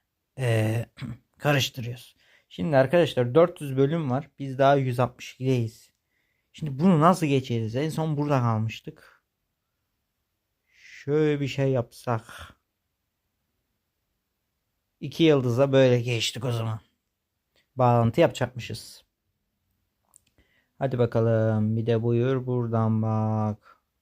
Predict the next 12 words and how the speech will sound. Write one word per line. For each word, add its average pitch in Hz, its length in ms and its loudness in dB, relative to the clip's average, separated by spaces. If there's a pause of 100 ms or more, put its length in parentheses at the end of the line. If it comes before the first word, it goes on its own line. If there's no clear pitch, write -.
(1900)
Aslında - 320 -2
bu 190 120 2
böyle 202 360 8
dolar 165 320 6
ya. 135 340 0 (540)
Zor 175 320 6
gibi 196 380 2
düşünmüşler 139 560 -2
ama 147 460 2
basit 254 360 0
aslında. 127 600 -2 (1200)
Geçtik. 131 640 -4